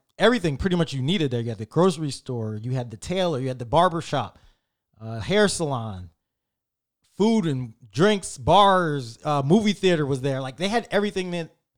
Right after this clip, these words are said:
that you needed. So you really didn't need to leave the area, which is when, you know, I hear some people say, "What if we still had segregation? Like, maybe we would still have black areas like this." And it's true. Maybe we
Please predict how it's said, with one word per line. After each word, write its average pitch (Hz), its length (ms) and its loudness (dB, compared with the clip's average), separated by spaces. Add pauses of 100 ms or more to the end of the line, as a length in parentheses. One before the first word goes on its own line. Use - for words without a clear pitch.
(180)
that 156 200 -6
you 165 60 -4
needed. 156 340 0
So 147 80 -2
you 147 140 0
really 247 180 2
didn't 202 160 4
need 185 160 -2
to 151 80 -6
leave 175 320 -4
the 131 100 -4
area, 147 480 0 (240)
which 196 240 -6
is 185 80 -8
when, 220 240 -6
you 269 120 -6
know, 220 60 4
I 185 100 4
hear 196 140 2
some 175 140 -2
people 160 200 -2
say, 151 320 2 (360)
"What 180 260 0
if 190 120 2
we 202 400 -2 (120)
still 185 300 -2
had 160 260 0
segregation? 151 640 -2
Like, 131 140 -4
maybe 151 220 -2
we 151 120 0
would 139 100 -2
still 143 220 -2
have 143 340 0
black 131 260 -2
areas 160 320 -2
like 120 140 -6
this." 123 240 -10
And 151 100 -6
it's 196 200 -8
true. 349 420 0 (440)
Maybe 208 260 0
we 202 260 0